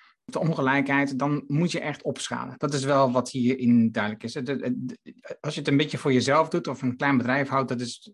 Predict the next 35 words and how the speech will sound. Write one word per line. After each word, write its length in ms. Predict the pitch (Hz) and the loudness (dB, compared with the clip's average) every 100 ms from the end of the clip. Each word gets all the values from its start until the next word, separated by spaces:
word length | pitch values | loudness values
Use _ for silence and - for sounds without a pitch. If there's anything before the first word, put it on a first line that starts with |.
| _ _ | _ _
leuk, 560 | 120 127 151 175 - - - - _ | -2 2 4 2 -2 -14 -20 -20 _
maar 120 | - 143 | -4 -2
dat 80 | |
helpt 280 | 123 147 151 | 2 2 4
de 100 | 127 | 2
wereld 320 | 123 147 139 | 4 2 2
niet 200 | 135 135 | 0 -2
vooruit, 360 | - 120 104 110 | -2 -4 -4 -6
hè. 80 | 135 | -6
Dus 180 | 139 131 | -6 -8
die, 160 | 139 | -6
als 160 | 135 139 | -6 -2
je 80 | 127 | -2
wat 140 | 120 | 0
wil, 220 | 139 185 | 2 2
dan 100 | 160 | 2
moet 120 | 147 | 0
je 60 | 131 | 0
echt 180 | - - | -6 -6
opschalen. 400 | 170 - 147 147 | -6 -2 -2 2
En 100 | 139 | 4
dan 200 | 156 - | 4 2
is 140 | 143 | 0
dus 140 | 139 131 | -2 -4
die 100 | - | -8
samenwerking 640 | - 143 135 123 123 117 | -2 2 2 0 -4 -6
van 160 | 127 | -2
belang. 280 | 113 110 107 | -2 -2 -4
Dat 100 | 123 | -8
is 60 | 127 | -6
wat 160 | 127 | -4
hier 80 | 123 | -4
naar 160 | 117 - | -6 -6
voren 220 | 107 107 | -10 -10
komt. 360 | - 117 120 | -8 -10 -10